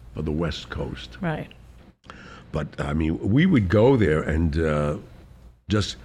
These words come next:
Speaker 1: listen to these guys vent. And, I mean, we're talking about major, major guys. And like I said, Mickey had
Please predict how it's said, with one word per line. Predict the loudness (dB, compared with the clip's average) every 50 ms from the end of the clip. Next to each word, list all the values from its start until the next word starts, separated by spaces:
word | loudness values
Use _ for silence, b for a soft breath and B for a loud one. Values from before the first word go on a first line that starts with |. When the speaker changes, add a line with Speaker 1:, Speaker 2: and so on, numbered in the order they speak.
| B B B
Speaker 1:
listen | 2 4 4 4 2 0 -2 -4
to | -2 -2 -2
these | -2 -2 -2 -2
guys | -4 -4 -4 -4 -2 -2 -4 -4 -4 -4 -6 -8 -10 B B B B B B _ -6
vent. | -2 0 2 2 2 2 0 -2 -4 -8 -12 -14 -16 B B B B B B B B
And, | 0 0 0 0 0
I | 0 0
mean, | 2 4 4 4
we're | 4 2 2
talking | 0 -2 -2 0 0 0
about | 0 -2 -4 -6 -8 -8 -6
major, | -4 -2 -2 0 0 0 0 0 -2 -4 -4 -4 -4
major | -2 -2 -2 -2 -2 -2 -4 -6 -10
guys. | -8 -8 -8 -8 -6 -8 -8 -8 -8 -10 -10 -14 -16 B B B B B B B -4
And | -2 -2
like | -2 -2 -2 -2
I | -2
said, | -2 -2 -2 -2 -2 -2 -4 B B B 0
Mickey | 2 2 2 2 2 0 2 2 2
had | 2 0 0 -2